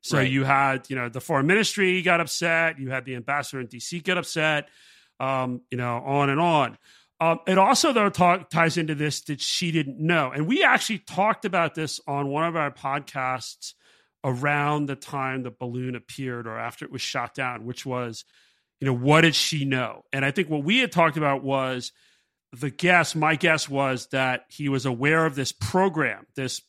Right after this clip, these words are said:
Speaker 1: program of global surveillance that, um, the,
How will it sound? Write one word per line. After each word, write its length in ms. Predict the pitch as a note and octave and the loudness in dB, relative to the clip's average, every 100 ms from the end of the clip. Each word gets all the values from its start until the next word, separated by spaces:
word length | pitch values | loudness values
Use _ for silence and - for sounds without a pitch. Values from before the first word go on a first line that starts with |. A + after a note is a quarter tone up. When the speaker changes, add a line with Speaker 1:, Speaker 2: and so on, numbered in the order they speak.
| - | -8
Speaker 1:
program 480 | D#3 D3 D3 C#3+ C3 | -4 0 2 2 0
of 200 | B2+ A2 | -2 -4
global 340 | B2+ C3 C#3 | -4 -4 -4
surveillance 680 | - B2 B2 B2 B2 B2 - | -6 -4 -2 -2 -4 -8 -8
that, 340 | B2 A#2+ A#2 - _ _ _ _ | -4 -2 -2 -6 _ _ _ _
um, 360 | B2+ A#2+ A2+ A2+ _ | -6 -4 -6 -8 _
the, 400 | B2 B2 A#2 A2+ | -8 -8 -8 -12